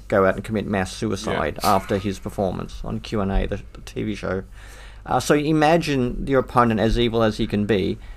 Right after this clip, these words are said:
Speaker 1: and then
Speaker 2: Yeah.
Speaker 1: that justifies your own kind of crack. I mean, that's,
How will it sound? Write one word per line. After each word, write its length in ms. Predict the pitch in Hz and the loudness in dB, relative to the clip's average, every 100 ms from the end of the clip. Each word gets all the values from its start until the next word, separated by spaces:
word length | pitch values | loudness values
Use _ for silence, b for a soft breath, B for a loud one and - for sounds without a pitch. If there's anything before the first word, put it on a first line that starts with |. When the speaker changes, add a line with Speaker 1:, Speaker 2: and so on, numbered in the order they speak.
| b - | b -2
Speaker 1:
and 260 | 117 117 | 2 4
then 260 | 123 120 120 | 6 6 6
Speaker 2:
Yeah. 40 | |
Speaker 1:
that 200 | 139 131 | 6 4
justifies 1000 | 135 143 131 - 139 117 101 95 101 - - b b - | 6 4 4 0 0 2 4 4 0 -4 -14 b b -2
your 260 | 127 117 | 2 6
own 220 | 110 110 | 6 4
kind 240 | 110 113 101 | 2 0 0
of 80 | - | 0
crack. 240 | 113 104 | 0 2
I 60 | 135 | 2
mean, 120 | 139 | 0
that's, 320 | 175 - - | 0 -4 -10